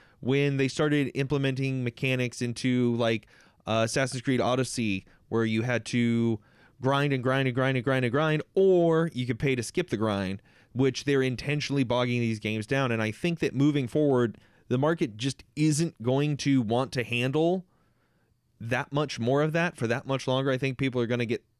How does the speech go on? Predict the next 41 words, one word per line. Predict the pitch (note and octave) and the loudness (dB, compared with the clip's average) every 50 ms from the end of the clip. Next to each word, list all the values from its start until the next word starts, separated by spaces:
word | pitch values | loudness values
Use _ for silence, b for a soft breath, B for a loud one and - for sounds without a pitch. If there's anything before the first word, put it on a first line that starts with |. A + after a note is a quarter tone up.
| _ _ _ - | _ _ _ -4
are | A#2 A#2 G#2 - _ _ - A#2+ A#2 | -2 -2 -2 -4 _ _ -18 -18 -14
starting | - - - - C#3+ C#3+ D3 C#3+ D#3 D3+ D3+ | -12 -10 -4 0 0 2 2 0 0 -2 -2
to | C#3+ C#3 | -2 -2
get | B2 B2+ - - | -2 -2 -4 -4
sick | - - C3 C3 - | -6 -6 -6 -4 -2
of | F3 D#3+ D#3+ | -2 0 0
it. | F#3 G3+ G#3+ - - | 0 0 -2 -2 -4
And | B2 B2+ A#2+ | -4 -2 -2
if | B2 A#2 | -2 -2
they're | - C#3+ D#3+ E3+ | 0 0 0 2
recognizing | E3 E3 D#3+ D3+ D3+ C#3+ B2 C3 C3 B2+ B2+ B2 A#2+ B2+ A#2+ | 2 0 0 0 -2 -4 -4 -2 -2 -2 -2 -2 -4 -4 -2
this | A#2 A#2+ A#2 A2 - - B B B B B B B B | -2 -2 -2 -2 -6 -12 B B B B B B B B
and | - B2 B2+ B2 A#2+ A#2+ A#2 - - - | -4 -2 -2 0 -2 -2 -4 -6 -8 -6
actually | B2+ C3+ D#3 - - - E3 D3+ | -4 -4 -4 -4 -4 -4 -2 -2
making | C3+ C3+ C#3 C3 - B2 A2+ A2 | 0 0 -2 -2 -4 -8 -8 -8
changes | - - B2 C3+ C3+ C#3 D3 - | -4 -4 -2 -2 -2 -2 -2 -2
to | - G#2 | -2 -4
games | G2 A2 A#2 B2 C3 C3 - | -2 -2 -2 -2 -2 -2 -2
that | - A2+ G#2+ - b b b b b - | 0 0 0 -2 b b b b b -2
are | A#2 A2 | -2 -2
currently | - - - D3+ D3+ D#3+ D3+ C3+ C3+ - _ | -2 -2 -2 -2 0 0 0 -2 -4 -4 _
in | - B2 C#3 E3 | -2 0 0 0
development, | D#3+ C#3 D3+ C#3+ C#3 - - - - F3+ G3 F#3 _ B B B B B B B | 0 0 2 2 2 2 0 0 -2 -2 -2 -2 _ B B B B B B B
scrapping | - - - - D3 B2+ C3+ - - E3+ E3 D3+ | -12 -10 -4 -2 0 0 0 0 -2 -2 -2 0
some | - D3+ B2+ - | -2 -2 -4 -2
other | - A#2 A#2+ B2 D3 D3+ D3+ D#3+ E3+ E3 D#3+ _ _ _ - | -2 -2 0 2 2 2 4 2 2 0 -4 _ _ _ -8
titles | - C#3 C#3+ D3+ D#3+ D#3+ D#3 - | -4 0 2 2 2 2 0 2
that | - C#3+ C3 - G#2+ | 2 0 0 0 0
were | A#2 A#2 A#2+ A#2 A#2 A2+ A2 | 0 2 4 4 4 2 2
pre-development | G#2+ - - C#3+ D3 D3 D3 D3+ D3+ D3+ D#3 C#3+ D3+ D#3+ D3+ | 0 0 0 0 0 0 0 0 0 0 0 0 -2 -4 -2
and | - A2+ A2 G#2+ | -2 -4 -4 -4
switching | - - - - D3 D3 C#3+ - D#3+ D3+ D3 B2+ | -4 -6 -4 -2 -2 -2 -2 -2 -4 -2 0 0
those | B2 B2 B2+ B2+ B2+ - - | 2 2 2 2 0 0 0
over | A#2+ B2 B2 B2 C3+ C3+ C3+ | 0 2 2 2 2 0 0
to | - - C#3 C3 B2+ B2+ A#2+ A2+ B B B B B B | 0 2 2 4 4 4 2 0 B B B B B B
new | B A2 C3 C#3 C#3 C3+ | B 0 0 2 2 2
ideas | B2+ A#2 A2 A#2 B2 B2+ C3 - | 2 0 0 2 2 0 0 -2
and | A2+ G#2+ - | -4 -6 -2
formats. | - B2 B2+ C3+ D#3 D#3+ F#3+ F3+ - - | 0 0 0 2 0 0 -2 -4 -4 -4
I | C3 | -2
mean, | C#3 C3+ C3+ B2+ | 0 0 0 -2